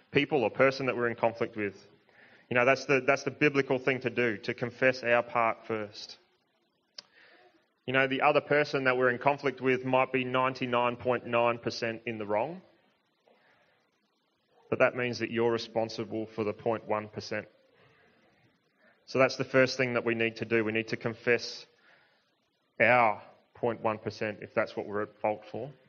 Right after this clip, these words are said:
Another way of looking at it is that we are one hundred percent to blame for that point one percent.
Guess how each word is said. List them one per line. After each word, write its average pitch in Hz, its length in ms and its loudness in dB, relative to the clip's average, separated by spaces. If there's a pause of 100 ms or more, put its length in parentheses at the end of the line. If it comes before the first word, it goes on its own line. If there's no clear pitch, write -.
(440)
Another 135 240 4
way 135 160 6
of 120 160 2
looking 147 320 0
at 123 180 6
it 123 160 4
is 127 280 0
that 120 280 2
we 127 200 2
are 123 220 4
one 120 220 0
hundred 151 420 0
percent 131 640 -2 (1300)
to 113 100 -6
blame 117 760 2
for 120 120 -2
that 113 260 4
point 113 300 -4
one 110 180 -2
percent. 107 500 -8